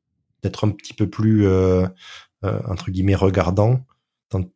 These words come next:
euh, sur, euh, sur les clients avec lesquels je voulais participer et travailler. Euh,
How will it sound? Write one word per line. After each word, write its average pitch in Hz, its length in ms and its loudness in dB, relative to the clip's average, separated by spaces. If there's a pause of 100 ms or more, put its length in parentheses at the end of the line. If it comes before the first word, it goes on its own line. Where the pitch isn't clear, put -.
(600)
euh, 107 480 -2
sur, - 340 0
euh, 101 180 4
sur 104 200 -2
les 98 120 2
clients 104 260 2 (120)
avec 95 180 0
lesquels 98 220 0
je 95 80 2
voulais 92 280 2
participer - 640 -4
et 92 60 -2
travailler. 92 460 -2 (960)
Euh, 104 40 -4